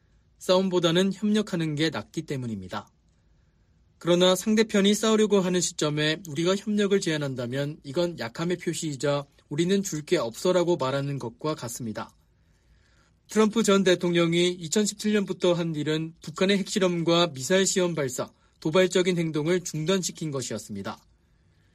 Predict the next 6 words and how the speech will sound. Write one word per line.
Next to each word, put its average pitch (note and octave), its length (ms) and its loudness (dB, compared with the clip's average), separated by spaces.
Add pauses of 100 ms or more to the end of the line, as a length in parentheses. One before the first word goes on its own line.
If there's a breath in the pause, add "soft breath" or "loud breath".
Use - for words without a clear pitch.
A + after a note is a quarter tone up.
(340)
우리가 F#3 260 4
힘을 A3 300 4
보이면서 F3 640 2
그렇게 D3+ 300 -4
된 D3 200 -4
것입니다. G#2+ 560 -10